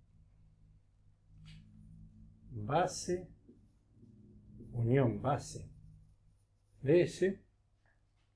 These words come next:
o sea, si uno estos dos conjuntos, este con aquel, unir es meter todos los elementos juntos, ¿eh? T al cubo, T cuadrado, T y uno, esto es una base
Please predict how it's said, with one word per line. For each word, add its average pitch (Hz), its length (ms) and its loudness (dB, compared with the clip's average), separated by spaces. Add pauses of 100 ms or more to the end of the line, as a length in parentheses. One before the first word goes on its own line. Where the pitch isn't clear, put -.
(280)
o - 40 -20
sea, 117 140 -2
si 151 280 8
uno 247 280 12
estos 156 240 10
dos 165 180 12
conjuntos, 107 600 6 (400)
este 226 320 12
con 139 140 12
aquel, 110 280 6
unir 214 300 12
es 226 100 12
meter 190 400 12
todos 214 200 12
los 160 140 8
elementos 151 380 6
juntos, 95 400 -8
¿eh? 190 200 -6 (880)
T 143 140 8
al 117 180 4
cubo, 214 600 4 (180)
T 127 160 2
cuadrado, 185 720 2 (480)
T 120 420 4
y 135 200 8
uno, 202 540 12 (800)
esto 202 280 6
es 185 160 6
una 151 200 8
base 185 580 6